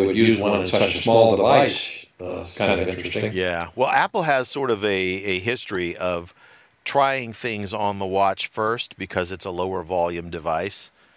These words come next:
Speaker 2: uh, and, and, you know, seeing what the, how, 'cause they're not looking only at the, the quality and of the production stuff, but how d-, how does it work when you scale it up, right?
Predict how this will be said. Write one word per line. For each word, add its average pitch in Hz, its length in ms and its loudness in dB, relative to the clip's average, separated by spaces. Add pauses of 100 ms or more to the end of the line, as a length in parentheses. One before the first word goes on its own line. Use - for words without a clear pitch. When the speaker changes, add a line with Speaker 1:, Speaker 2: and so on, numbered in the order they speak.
(500)
Speaker 2:
uh, 80 360 -2 (100)
and, 87 440 -6
and, 82 520 -8 (280)
you 101 100 -6
know, 73 140 -10
seeing 101 280 -8
what 92 160 -6
the, - 120 -14
how, 92 300 0 (420)
'cause 113 160 -2
they're 156 120 0
not 139 180 0
looking 117 300 -4
only 113 400 -2
at 101 260 -4
the, 90 520 -8
the 87 260 -10
quality 107 640 0
and 90 180 -10
of 87 240 -4
the 87 80 -14
production 90 580 -4
stuff, 78 440 -6
but 87 180 -8
how 98 240 0
d-, 92 160 -12
how 107 140 0
does 95 180 -6
it - 80 -10
work 101 260 -8
when 80 120 -10
you 80 100 -10
scale 90 460 -4
it 82 40 -6
up, 87 280 -4
right? 80 300 -6